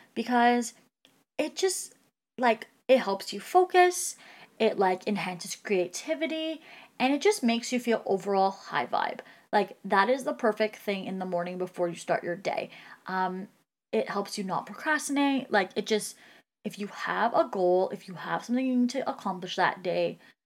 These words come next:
like, burning Palo Santo in the morning will just sort of make that happen a lot better. Um, and you'll feel a lot better when you're doing it. So definitely I would do the smudging practices in the morning, but I mean, you can do them all day. They're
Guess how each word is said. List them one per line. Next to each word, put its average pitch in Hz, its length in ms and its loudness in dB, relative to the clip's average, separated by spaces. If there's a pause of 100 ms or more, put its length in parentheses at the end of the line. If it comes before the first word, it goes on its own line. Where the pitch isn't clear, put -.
(120)
like, 180 340 0
burning 185 260 -2
Palo 208 260 0
Santo 196 300 -4
in 202 100 -4
the 202 80 -4
morning 226 560 -4 (360)
will 240 100 2
just 247 220 -4
sort 285 160 -4
of 254 80 -4
make 247 240 2
that 269 160 0
happen 247 380 -2
a 269 60 -2
lot 262 240 -2
better. - 460 0 (380)
Um, 196 560 0
and 233 100 0
you'll 262 120 4
feel 294 260 -2
a - 20 6
lot 240 200 8
better 196 180 -2
when 190 140 -4
you're 190 120 -8
doing 180 260 -8
it. - 280 -10
So 185 420 0 (680)
definitely 247 380 2
I 196 140 2
would 190 120 -2
do 190 220 -2
the 180 80 -6
smudging 170 380 -6
practices 175 500 -8
in 175 120 -8
the 160 100 -6
morning, 220 480 -4
but 285 80 -2
I 294 40 -2
mean, 294 140 0
you 285 80 -4
can 262 120 -4
do 233 80 0
them 208 140 -2
all 165 140 0
day. - 200 -4
They're - 240 -8